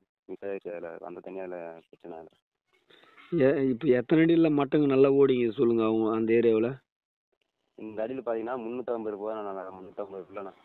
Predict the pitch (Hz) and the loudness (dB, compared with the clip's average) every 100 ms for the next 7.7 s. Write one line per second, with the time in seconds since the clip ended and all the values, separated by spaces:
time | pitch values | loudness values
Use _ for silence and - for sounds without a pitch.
0 | _ - _ - - - - - 151 233 | _ -20 _ -20 -20 -20 -20 -4 -4 -4
1 | - - - - - - 113 120 113 110 | -10 -20 -20 -20 -20 -10 -8 -6 -6 -6
2 | 107 95 - _ _ _ _ _ _ _ | -8 -10 -18 _ _ _ _ _ _ _
3 | _ _ _ _ - 139 131 160 147 147 | _ _ _ _ -8 -2 4 4 4 0
4 | 139 139 160 226 _ _ _ _ _ 403 | 0 -2 -2 -4 _ _ _ _ _ -20
5 | - _ - 113 135 127 117 110 117 117 | -20 _ -10 -6 -4 -4 -4 -6 -6 -8
6 | 101 _ _ _ _ _ _ _ _ - | -10 _ _ _ _ _ _ _ _ 0
7 | 139 147 143 135 147 151 | 4 4 4 6 6 6